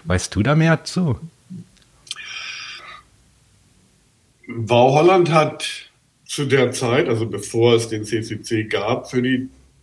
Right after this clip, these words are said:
Speaker 2: neu gegründete taz geschrieben, ab und zu Artikel geschrieben und hatte da natürlich ein Forum, was es vorher nicht gab,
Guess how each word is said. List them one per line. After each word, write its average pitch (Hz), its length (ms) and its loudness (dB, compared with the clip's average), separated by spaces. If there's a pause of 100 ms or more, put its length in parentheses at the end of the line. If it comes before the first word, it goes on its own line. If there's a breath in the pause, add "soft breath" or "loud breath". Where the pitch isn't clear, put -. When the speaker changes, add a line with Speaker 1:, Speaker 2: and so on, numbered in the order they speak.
(140)
Speaker 2:
neu 123 400 4
gegründete 135 720 0
taz - 640 -4
geschrieben, 92 720 -8
ab 107 200 -8
und 104 100 -8
zu - 200 -4
Artikel 110 400 -2
geschrieben 87 580 -10 (760 loud breath)
und 113 240 -6
hatte 131 240 4
da 113 160 4
natürlich 120 480 0
ein 113 420 -2
Forum, 135 680 4
was 123 140 0
es 120 120 -6
vorher 120 300 0
nicht 107 260 -10
gab, 101 480 -6